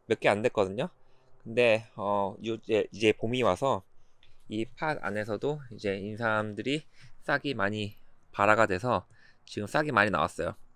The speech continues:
어, 지금 얼추 세 보면 한 삼십 개 정도 나온 것 같고요. 어, 한 달 반 전 영상 때는 한 다섯 개,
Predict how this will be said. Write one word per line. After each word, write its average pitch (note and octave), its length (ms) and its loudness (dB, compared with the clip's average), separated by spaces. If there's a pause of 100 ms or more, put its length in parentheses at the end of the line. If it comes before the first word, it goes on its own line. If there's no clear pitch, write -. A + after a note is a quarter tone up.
(640)
어, G2 360 -2
지금 G#2+ 240 -6
얼추 D3+ 1000 4
세 G3+ 200 2
보면 C3+ 400 2
한 C3+ 360 -4 (380)
삼십 F#3+ 500 -4
개 D3 160 4
정도 B2 400 2
나온 G2 260 4
것 G2+ 80 -4
같고요. G2 420 0 (460)
어, F#2+ 320 -2
한 D#3 140 -2
달 D#3+ 100 8
반 C3 340 0 (140)
전 A2+ 300 -2
영상 G#2+ 560 -2
때는 G#2+ 480 2
한 G2+ 320 -4 (560)
다섯 A#2 320 -8
개, F#3+ 260 -2